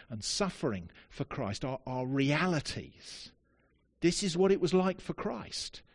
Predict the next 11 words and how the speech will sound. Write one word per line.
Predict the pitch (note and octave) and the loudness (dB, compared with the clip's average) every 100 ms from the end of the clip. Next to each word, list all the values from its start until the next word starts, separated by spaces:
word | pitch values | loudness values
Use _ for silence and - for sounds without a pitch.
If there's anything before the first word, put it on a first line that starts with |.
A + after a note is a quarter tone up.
| _ _ - | _ _ -6
And | D#3 | -2
to | - | 0
follow | D#3 - A3 A3 G3 | -2 0 2 6 6
him | D3+ A2 | 4 2
is | C3 - | 0 2
to | D#3+ | 4
embrace | D3+ C3+ E3 F#3+ A3 - | 6 4 6 6 6 2
that | E3+ - | 0 0
pattern | E3 E3 C#3 | -4 -2 -2
for | D3+ | -2
ourselves. | B2+ A#2+ - G2 - - - - - | -2 -4 -6 -6 -6 -12 -18 -16 -16